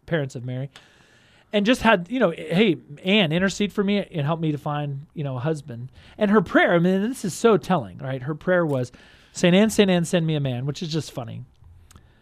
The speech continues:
Uh, "with whom I will be happiest and holiest."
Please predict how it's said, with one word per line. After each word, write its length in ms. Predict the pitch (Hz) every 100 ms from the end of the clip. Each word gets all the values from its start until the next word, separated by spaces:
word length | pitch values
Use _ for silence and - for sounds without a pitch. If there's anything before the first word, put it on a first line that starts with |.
| _ _ -
Uh, 400 | 131 131 - - - _
"with 200 | 165 165
whom 360 | 147 202 220 226
I 140 | 175
will 220 | 151 147
be 180 | 131 127
happiest 920 | 120 - 160 160 175 165 165 - - -
and 140 | 131
holiest." 760 | 110 123 123 120 107 - -